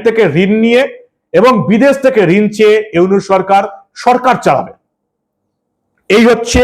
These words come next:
এখন বাংলাদেশের অবস্থা। উন্নয়ন ব্যাংক, উন্নয়নের যে ব্যয় সেটা আসবে বিদেশ থেকে ঋণ নিয়ে এবং স্থানীয় ব্যাংক থেকে ঋণ নিয়ে।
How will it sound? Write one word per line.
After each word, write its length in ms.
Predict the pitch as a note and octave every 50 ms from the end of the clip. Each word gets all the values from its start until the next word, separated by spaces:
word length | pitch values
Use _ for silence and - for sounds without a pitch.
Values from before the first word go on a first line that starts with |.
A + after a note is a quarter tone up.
| B3 -
এখন 240 | E3 - G3 G#3 A3 A3 G3 D3 B2
বাংলাদেশের 540 | D#3 E3+ F3 F#3 F#3 F#3 F#3 F3+ G3+ G3 F#3+ - - C#3
অবস্থা। 320 | D3+ D#3 D3 - - - - - _ _ _ _ _ _ _ _ _ _ _ _ _ _ -
উন্নয়ন 460 | E3 F3+ F#3+ F#3 F#3+ F#3+ F#3+ F#3 F3 C#3+ B2
ব্যাংক, 320 | D#3+ F#3 G#3+ A3+ A#3+ A#3+ A#3 A#3 A#3+ A#3 - _ _ _ _ -
উন্নয়নের 580 | C#3+ E3 F#3 F#3+ G3 G3 G3 G3 G3 F#3+ F3 D3+
যে 60 | F#3 F3 D3+ A#2+ G2+
ব্যয় 320 | D3+ E3 F3+ G3 A3 B3 C#4 A#3 -
সেটা 180 | F3 D#3 E3+ D#3+ D#3+
আসবে 320 | E3+ E3 E3 D#3 G3+ A3+ B3 C4 C4 C4 - - _ _ - A#2
বিদেশ 260 | D#3+ F#3 G#3 A3+ G#3+ A3+ A3+
থেকে 200 | G#3+ G3+ G#3 G#3 F3+ C#3+ D3 E3+
ঋণ 80 | F#3+ G#3 G3+ G#3
নিয়ে 200 | A3 A3+ B3 B3 A3+ F#3
এবং 140 | G3 G#3 G#3+ A#3+ G#3+ -
স্থানীয় 340 | - D#3+ D#3+ E3 F3+ F#3+ E3+ C3
ব্যাংক 180 | C#3+ C#3+ E3 D#3 -
থেকে 160 | E3+ D#3+ F#3+ F3 D3
ঋণ 80 | C3 B2 A#2 A2
নিয়ে। 140 | G#2+ G2